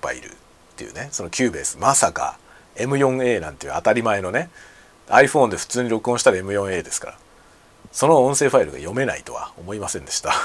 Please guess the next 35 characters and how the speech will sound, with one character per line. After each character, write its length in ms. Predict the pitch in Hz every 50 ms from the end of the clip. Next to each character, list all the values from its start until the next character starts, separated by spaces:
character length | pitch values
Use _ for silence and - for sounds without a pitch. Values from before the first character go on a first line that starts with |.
| - - - - - - - - _
<laughs> 520 | - - - - - _ - _ _ _ - - - _ - - - - - - -
「え 240 | - - 180 214 220
ー！」 40 | 214
っ 20 |
て 120 | - - -
な 80 | -
っ 40 | -
て。 220 | - - - - - - - - - - - - - - - - _ - - - -
で、 280 | - 131 123 87 69 60 -
僕 260 | 107 127 127 - -
は 160 | 165 156 139 135
同 120 | 156 165
じ 100 | 165 160
ス 100 | - -
タ 140 | - 165 160
イ 80 | 160
ン 80 | 160 156
バ 160 | 151 143 117
ー 20 | 85
グ 80 | 80
の 140 | 85 85 78
ウ 120 | 76 80
ェ 200 | 95 120 131 135
ー-、 100 | 135 123 - -
ウ 80 | 127
ェ 140 | 143 165 170
ー 40 | 165
ブ 100 | 151 151
ラ 120 | 151 139
ボ 140 | 110 82 -
っ 20 |
て 240 | - - - - -
い 80 | - 107
う 60 | -
ね、 140 | - 123